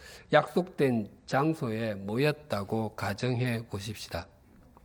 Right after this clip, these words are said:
대부분의 사람들이 일할 복장과 장화나, 장화나 운동화를 신고 오셨는데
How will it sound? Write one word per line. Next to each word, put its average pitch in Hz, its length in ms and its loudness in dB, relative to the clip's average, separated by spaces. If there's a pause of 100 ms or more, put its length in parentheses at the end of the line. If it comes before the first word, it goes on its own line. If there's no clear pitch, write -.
(640)
대부분의 190 500 8
사람들이 139 800 2 (240)
일할 165 400 6
복장과 131 720 0 (560)
장화나, 147 640 4 (140)
장화나 139 720 4 (260)
운동화를 165 600 6
신고 135 680 2
오셨는데 107 720 0